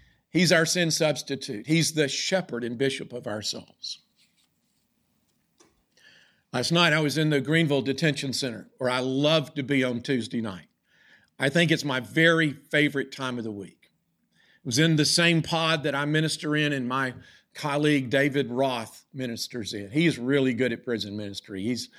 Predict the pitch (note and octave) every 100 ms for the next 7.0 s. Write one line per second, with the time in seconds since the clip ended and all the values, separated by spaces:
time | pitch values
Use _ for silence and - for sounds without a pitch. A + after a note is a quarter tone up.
0 | - _ _ - E3+ E3 E3 D#3+ D#3 D3
1 | C#3+ D#3+ D#3+ D#3 C#3+ D3+ C3+ C3+ C#3 -
2 | C#3 B2 G#2+ - A2+ _ C3 C3 C#3+ C3
3 | C3 B2+ B2+ A2+ - C#3 A#2+ B2+ A#2+ A2+
4 | - A2+ G#2+ B2 B2 B2 B2+ B2+ A2+ G#2
5 | - _ - - C3 C#3 C#3 B2 C3 C3
6 | B2 A#2+ A2+ A2 G#2 B2+ C#3 C3+ A#2 G#2